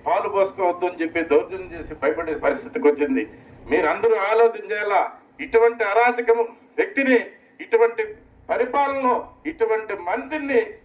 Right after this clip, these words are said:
ఇంటికి పంపించాలని చెప్పి మీరందరూ కూడా పెద్ద మనసుతో ఆలోచన చేసి ఒకటే నేను చెప్తున్నా, నేను గెలిచిన మూడు నెలలకే పాల రేటు నలభై నుంచి నలభై ఐదు రూపాయలు ఇచ్చి తీరుతారని చెప్పి ఈ సభాముఖంగా తెలియజేస్తాను.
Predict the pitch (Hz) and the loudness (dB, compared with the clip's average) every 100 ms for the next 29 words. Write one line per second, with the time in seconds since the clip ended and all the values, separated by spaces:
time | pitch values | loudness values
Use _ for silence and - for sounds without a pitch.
0 | - 269 359 440 392 - 170 - 214 - | -20 -20 -16 -14 -12 -10 -8 -6 -6 -6
1 | 180 175 170 170 170 165 135 - - - | -6 -6 -6 -10 -6 -4 -4 -6 -6 4
2 | 151 - - 440 - 214 - 156 160 214 | 4 4 2 2 2 0 0 0 2 2
3 | 214 214 - 196 170 247 262 254 226 226 | 2 -4 -4 0 2 4 4 2 2 2
4 | 220 190 160 - - - - - 226 220 | 2 -6 -8 -14 -20 -18 -6 2 4 4
5 | 214 208 220 220 202 151 - - - 117 | 2 -2 -2 0 0 0 -4 -18 -14 -4
6 | 185 233 233 185 226 233 254 247 - - | 4 4 4 2 -2 0 2 4 2 -4
7 | - _ 147 190 240 254 220 240 269 277 | -16 _ -4 2 2 2 0 0 0 2
8 | 285 262 - - - - - 170 220 233 | 4 4 0 -6 -20 -8 -2 2 4 4
9 | 226 180 220 302 294 269 220 233 269 262 | 4 2 0 2 0 -2 0 0 0 -2
10 | 254 - 294 269 247 254 262 247 254 285 | -2 -8 -10 -4 -2 0 0 0 -2 0
11 | 294 262 262 339 - - 381 440 370 339 | 0 -2 -6 -6 -2 2 2 4 2 2
12 | - 855 784 539 466 - 807 855 - - | 0 0 2 4 2 0 -2 0 2 2
13 | - - 226 226 233 - - - 202 214 | 2 2 2 2 2 2 2 2 0 2
14 | - - - - | 2 2 2 2